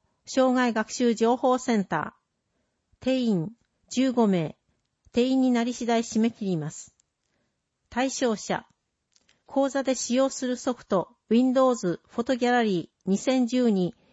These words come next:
インストール済みのパソコンを持参できる方で、パソコンで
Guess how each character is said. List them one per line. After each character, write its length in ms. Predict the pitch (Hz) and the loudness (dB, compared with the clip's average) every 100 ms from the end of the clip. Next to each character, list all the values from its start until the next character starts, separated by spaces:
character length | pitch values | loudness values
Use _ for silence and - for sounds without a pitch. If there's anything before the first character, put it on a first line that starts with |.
| _ | _
イ 120 | 214 247 | 2 2
ン 60 | |
ス 100 | 247 | 2
ト 160 | - 262 | 0 2
ー 40 | |
ル 60 | 254 | 2
済 160 | 254 | 0
み 120 | 247 226 | 2 2
の 120 | 208 | 2
パ 140 | 202 | -2
ソ 160 | - 233 | -4 -2
コ 140 | 254 | 2
ン 100 | 226 | 2
を 80 | 190 | 2
持 140 | 165 | -2
参 320 | 180 254 254 214 | -4 -2 0 -2
で 100 | 214 | -4
き 140 | 254 | -4
る 100 | 262 | -6
方 300 | 233 - 180 | -8 -6 -4
で、 180 | 165 - _ _ _ _ _ | -4 -6 _ _ _ _ _
パ 80 | - | -10
ソ 160 | 208 262 | -4 -2
コ 160 | 269 | 2
ン 80 | 254 | 2
で 220 | 208 180 | 2 -2